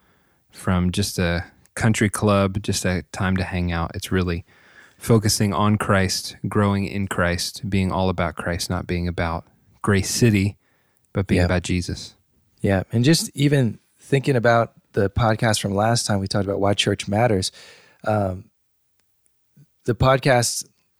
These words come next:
Speaker 2: listener that sent in that, uh, comment brought up a great book, Dietrich Bonhoeffer's Life Together. And so if you're wondering, a-, again, about more of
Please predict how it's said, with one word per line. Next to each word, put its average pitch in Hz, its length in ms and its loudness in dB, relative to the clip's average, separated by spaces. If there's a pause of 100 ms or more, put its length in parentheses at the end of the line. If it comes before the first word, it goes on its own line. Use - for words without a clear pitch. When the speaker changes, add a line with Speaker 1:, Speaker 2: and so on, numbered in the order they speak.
(140)
Speaker 2:
listener 123 480 2
that 104 240 0 (380)
sent 131 240 2
in 131 80 2
that, 123 160 4 (920)
uh, 107 320 0 (340)
comment 117 520 2 (720)
brought 117 200 2
up 123 160 0
a 107 60 2
great 117 560 0
book, 117 400 0 (360)
Dietrich 120 340 0
Bonhoeffer's 110 800 0
Life 104 260 0
Together. 101 380 0
And 98 100 -2
so - 100 0
if 107 120 -2
you're 117 120 0
wondering, 123 400 0
a-, 113 320 -8
again, 131 340 2
about 107 320 2
more 110 380 2
of 101 160 0